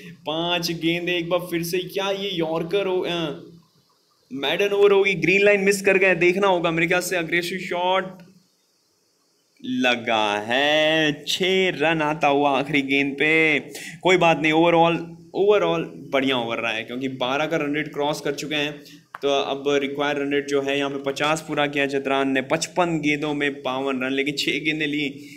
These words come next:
इस ओवर में एक छक्का लगाने के लिए। अफगानिस्तान, अफगानिस्तान टीम इतना भी वो नहीं होगी कि भाई ये गड़बड़ कर रहे हो मैच। रोबेल हुसैन को बुलाया जा रहा है, अ,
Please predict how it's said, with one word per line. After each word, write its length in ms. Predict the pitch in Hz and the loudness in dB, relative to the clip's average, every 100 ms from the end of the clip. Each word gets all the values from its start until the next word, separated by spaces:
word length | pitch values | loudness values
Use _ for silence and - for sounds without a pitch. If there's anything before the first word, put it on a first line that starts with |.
| - | -8
इस 160 | 135 135 | -6 0
ओवर 180 | 139 139 | 2 2
में 120 | 143 | 2
एक 160 | 139 139 | 0 -2
छक्का 280 | 131 - | -4 -2
लगाने 340 | 127 120 120 135 | -2 -2 -2 -2
के 100 | 135 | -2
लिए। 160 | 127 117 - _ _ _ _ _ _ | -4 -6 -14 _ _ _ _ _ _
अफगानिस्तान, 560 | - - 135 139 139 139 | -10 -4 -2 -2 -2 -2
अफगानिस्तान 580 | - 131 131 139 139 139 | -2 -6 -2 -2 -2 -4
टीम 200 | 135 143 | -2 -4
इतना 380 | 110 147 156 165 | -4 -6 -2 0
भी 140 | 160 151 | 0 -2
वो 180 | 143 147 | -2 -2
नहीं 220 | 131 143 | 0 0
होगी 260 | 139 135 143 | 0 0 0
कि 100 | 143 | 0
भाई 220 | 135 139 | 0 2
ये 120 | 135 | 2
गड़बड़ 340 | 135 123 127 139 | 0 -2 -2 -2
कर 160 | 127 | -2
रहे 120 | 127 139 | -2 -2
हो 60 | |
मैच। 260 | 120 113 143 | -2 -4 -2
रोबेल 200 | 165 180 | 0 0
हुसैन 240 | 165 175 | 0 -4
को 80 | 165 | -2
बुलाया 240 | 139 135 | 0 0
जा 160 | 135 123 | 0 -2
रहा 120 | 127 | -4
है, 60 | 135 - - - - | -6 -14 -20 -12 -4
अ, 600 | 123 131 131 127 - | 0 0 0 -2 -6